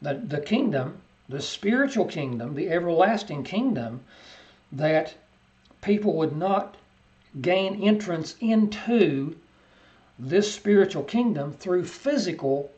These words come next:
birth. And that's what Jesus was telling Nicodemus. And so again, this, we have to understand these spiritual concepts,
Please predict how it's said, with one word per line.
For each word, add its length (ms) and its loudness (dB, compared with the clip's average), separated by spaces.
birth. 640 2
And 80 -4
that's 140 0
what 120 0
Jesus 280 -2
was 100 -8
telling 280 -2
Nicodemus. 640 -8
And 80 -12
so 100 0
again, 300 -2
this, 300 2
we 140 0
have 180 4
to 160 -2
understand 440 -2
these 200 -4
spiritual 480 -2
concepts, 720 -4